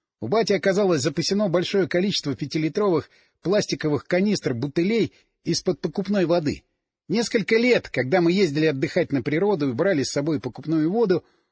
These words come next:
он не давал нам выбрасывать пустые ёмкости, собирал их, просто-напросто мял, плющил и дома где-то компактно заначивал.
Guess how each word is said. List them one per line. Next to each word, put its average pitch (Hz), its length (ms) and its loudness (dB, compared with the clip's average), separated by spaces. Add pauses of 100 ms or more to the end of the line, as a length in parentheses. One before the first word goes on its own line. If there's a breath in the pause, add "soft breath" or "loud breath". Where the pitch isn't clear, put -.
(120)
он 190 160 2
не 214 100 4
давал 220 320 6
нам 160 160 6
выбрасывать 156 520 2
пустые 165 420 0
ёмкости, 185 520 0
собирал 180 500 0
их, - 140 -6 (400 soft breath)
просто-напросто 196 760 0
мял, 208 320 2
плющил 208 560 0 (300 soft breath)
и 123 100 -2
дома 214 300 4
где-то 160 320 0
компактно 143 600 0
заначивал. 117 600 -2